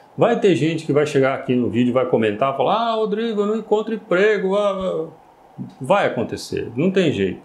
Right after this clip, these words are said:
Você tem que se esforçar pra chegar lá. E se se esforçar, você chega lá. No final, tudo dá certo. Espero ter te ajudado a entender melhor o conteúdo, os desafios e a vida de um cara, de um analista de rede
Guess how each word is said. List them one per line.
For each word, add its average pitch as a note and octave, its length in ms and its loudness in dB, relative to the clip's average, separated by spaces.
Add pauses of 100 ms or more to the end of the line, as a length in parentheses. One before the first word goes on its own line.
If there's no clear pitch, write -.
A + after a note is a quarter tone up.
Você - 160 -2
tem A#2+ 200 -2
que C3 100 -8
se - 80 -6
esforçar F#3+ 580 -2
pra E3 120 -2
chegar A2 320 0
lá. G2 180 0
E F#3+ 80 -2
se B3+ 160 -8
se A#3 160 -8
esforçar, F#3 880 -2
você G#3 500 0
chega F3 420 2
lá. F#2 340 -2
No D#3+ 100 -2
final, F3+ 400 -2
tudo F3 240 -2
dá B2+ 160 0
certo. - 460 -8 (280)
Espero B3+ 280 2
ter A#3 460 0 (640)
te - 100 -2
ajudado D#3 800 0 (320)
a A2+ 160 0
entender C3 600 2
melhor A#2+ 600 2 (360)
o G#2 400 0 (120)
conteúdo, A#2 800 0 (520)
os G2 180 -6
desafios G2+ 1120 -2
e G2+ 80 2
a A2 120 2
vida G#2+ 460 0
de G2+ 80 -2
um G#2 100 -2
cara, A2+ 360 -2
de G2 60 -8
um G#2 100 -4
analista G2 520 -2
de F#2+ 120 -2
rede F#2 400 -4